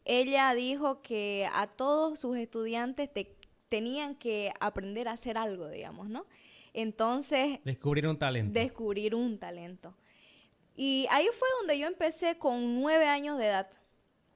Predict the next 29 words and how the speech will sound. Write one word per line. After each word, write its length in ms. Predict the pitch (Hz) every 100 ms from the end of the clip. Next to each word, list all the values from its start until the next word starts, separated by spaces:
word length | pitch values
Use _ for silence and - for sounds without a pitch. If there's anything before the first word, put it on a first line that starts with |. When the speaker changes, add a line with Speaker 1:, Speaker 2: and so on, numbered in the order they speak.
| _ _ - -
Speaker 1:
Con 200 | 233 214
nueve 220 | 240 269
años 280 | 269 277 294
de 80 | 262
edad, 340 | 240 254 285 311 359 -
me 80 | 226
acuerdo 540 | 208 226 240 233 226
muy 480 | 233 226 233 240 240
bien, 440 | 226 226 240 269 - - - - _ -
eh, 500 | 208 196 196 190 190
primero 340 | 226 220 247 262
era 140 | 262
un 100 | 277
profesor, 560 | 269 277 - - 262 247
no 160 | 254 277
me 120 | 294
recuerdo 680 | 262 - 262 269 262 262 220
bien, 440 | 202 226 240 285 480 - - _ 285
no 100 | 262
me 100 | 277
recuerdo 400 | 233 254 262 247
bien 220 | 247 254
el 140 | 233
nombre 360 | 233 247 262 247
de 140 | 214
mi 140 | 208 208
primer 380 | 202 208 208 226
profesor 500 | 247 220 - 226 226
de, 400 | 226 202 185